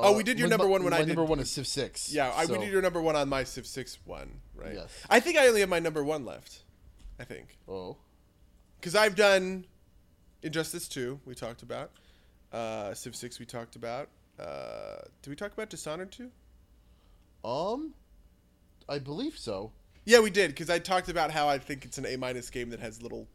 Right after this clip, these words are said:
Speaker 1: tiny
Speaker 2: Oh, right, right,
Speaker 1: problems.
Speaker 2: 'cause that was, that was my number four, so yes.
Speaker 1: Paper, yeah, but it, it, it, the, you know, in an episode of, of, you know,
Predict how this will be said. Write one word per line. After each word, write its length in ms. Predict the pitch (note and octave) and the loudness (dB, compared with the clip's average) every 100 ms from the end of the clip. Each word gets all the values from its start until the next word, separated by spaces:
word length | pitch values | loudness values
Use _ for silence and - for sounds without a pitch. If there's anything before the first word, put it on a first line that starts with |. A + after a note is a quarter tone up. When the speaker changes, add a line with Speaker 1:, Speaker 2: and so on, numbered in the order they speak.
| - | -16
Speaker 1:
tiny 200 | C3+ A2+ | -10 4
Speaker 2:
Oh, 180 | F#3 F#3 | 6 6
right, 60 | F3 | 6
right, 60 | |
Speaker 1:
problems. 200 | E3+ D3 | 4 2
Speaker 2:
'cause 120 | D3+ C3+ | 0 4
that 100 | F3 | 4
was, 80 | E3+ | 6
that 80 | F3+ | 0
was 120 | D#3 | 0
my 80 | D#3+ | -4
number 180 | C#3+ | -4
four, 300 | B2 A#2+ F2 | -6 -8 -8
so 120 | - A2 | -8 -6
yes. 200 | F#2 - | -6 -2
Speaker 1:
Paper, 240 | D#3+ E3 | -2 2
yeah, 260 | F#3+ F#3 F3 | 8 8 8
but 180 | F3 | 8
it, 140 | F#3+ G3 | 8 8
it, 220 | A3 A#3 G#3+ | 6 4 0
it, 400 | G#3+ F#3 F3 D3+ | -4 -4 -4 -2
the, 260 | D3 C#3+ - | -4 -6 -6
you 140 | D#3+ F#3+ | 0 2
know, 240 | D3 B2 - - - | 2 0 -6 -20 -8
in 100 | D#3+ | 0
an 80 | E3+ | 4
episode 400 | G3+ F#3 F3 C#3+ | 4 4 2 2
of, 400 | B2+ A#2+ G#2+ - - - | 2 -2 -8 -20 -16 -6
of, 300 | B2 A2+ - - _ - | -6 -6 -14 -20 _ -14
you 180 | C3 A2+ | -10 -8
know, 320 | G2+ F#2 | -8 -8